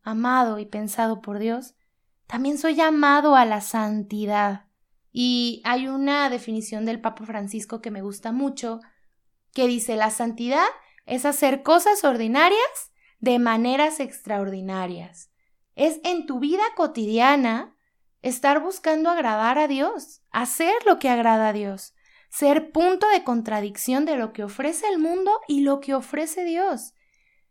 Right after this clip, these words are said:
Ser de esas personas que la gente nos vea allá afuera y diga, "Es que esta persona tiene algo. No sé qué es, quizá siempre lo veo feliz o con paz, o quizá no feliz, pero tranquilo,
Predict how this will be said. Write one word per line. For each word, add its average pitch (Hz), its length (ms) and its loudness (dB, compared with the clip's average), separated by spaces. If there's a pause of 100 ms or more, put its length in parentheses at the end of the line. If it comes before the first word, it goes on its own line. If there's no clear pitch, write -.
(140)
Ser 285 240 0
de 330 120 -2
esas 392 260 0
personas 262 800 -4 (240)
que 285 100 0
la 262 140 2
gente 320 260 -2
nos 311 220 -2
vea 269 260 2
allá 240 220 -2
afuera 226 440 -2
y 226 100 -6
diga, 208 440 -8 (540)
"Es 233 160 -8
que 294 80 -4
esta 370 240 -4
persona 269 440 -4
tiene 302 360 -4
algo. 277 500 -4 (580)
No 269 160 -2
sé 359 220 -2
qué 330 380 2
es, 277 100 0
quizá 262 460 0
siempre 285 280 -2
lo 269 120 0
veo 233 160 -2
feliz 254 500 -6
o 208 100 -12
con 196 200 -8
paz, 254 560 6 (760)
o - 100 -2
quizá 277 280 4
no 359 160 4
feliz, 339 760 2 (140)
pero 254 280 2
tranquilo, 240 960 -4